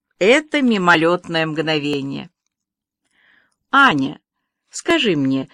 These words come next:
вы с Гилбертом Блайтом всё такие же добрые друзья, как прежде?» спокойно спросила мисс Лаванда.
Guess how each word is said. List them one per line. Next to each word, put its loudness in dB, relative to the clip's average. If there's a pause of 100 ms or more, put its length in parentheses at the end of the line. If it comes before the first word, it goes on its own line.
(240)
вы 0
с -4
Гилбертом 2
Блайтом 2 (200)
всё 2
такие 2
же 0
добрые 0
друзья, 0
как -6
прежде?» -2
спокойно 2
спросила 0
мисс -2
Лаванда. -2